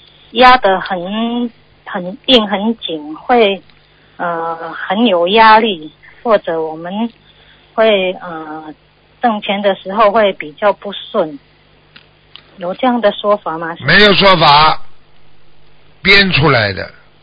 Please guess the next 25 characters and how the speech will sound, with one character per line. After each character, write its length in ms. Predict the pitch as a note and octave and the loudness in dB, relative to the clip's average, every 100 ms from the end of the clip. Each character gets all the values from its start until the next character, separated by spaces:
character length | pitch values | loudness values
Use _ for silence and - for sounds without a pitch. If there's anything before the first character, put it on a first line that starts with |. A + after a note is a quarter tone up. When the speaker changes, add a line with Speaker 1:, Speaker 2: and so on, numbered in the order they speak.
| _ _ _ _ _ - - - | _ _ _ _ _ -20 -20 -10
Speaker 2:
好 200 | - - | -6 -2
了。 180 | G#2+ G#2+ | -2 -4
Speaker 1:
好 120 | F2 | -8
的， 100 | - - E3+ - - - - - _ | -10 -10 -10 -12 -14 -14 -18 -18 _
谢 120 | - G3+ | -14 -8
谢 160 | F#3+ | -8
感 160 | F3+ F3 | -8 -10
恩 160 | F3+ G3 | -10 -10
师 240 | - G3 | -10 -10
父。 240 | F#3+ F#3+ F#3 _ _ | -10 -10 -12 _ _
Speaker 2:
嗯。 60 | G2 F2 E2+ E2 D#2 _ | -20 -18 -20 -20 _ _
Speaker 1:
嗯， 320 | G3 F#3 F3 | -10 -10 -8
然 240 | F3 F#3+ G#3+ | -6 -4 -2
后 300 | A#3 A#3+ G3+ | 2 4 4
还 180 | F#3+ G3+ | 2 2
有， 500 | A3+ F#3+ E3+ E3+ E3+ - _ _ _ _ _ _ _ - _ _ | 2 0 -4 -8 -14 -18 _ _ _ _ _ _ _ -20 _ _
呃， 720 | G3 F3+ F3 F3 E3+ E3+ F3 F3 | -10 -8 -8 -10 -12 -14 -18 -10
有 240 | G3 F#3 | -2 -2
同 300 | F3+ F#3+ G3+ A#3+ | -2 -4 -4 0
修， 420 | C#4 C#4 C4+ C#4 - _ _ _ _ | 4 6 6 2 -6 _ _ _ _
他 160 | - B3 | 0 2
的 160 | A#3+ A3 | 4 2
名 260 | G3+ A3 | 0 -2
字 200 | B3 G3+ | 0 -2
叫 320 | F#3+ A3+ G3+ | 2 4 4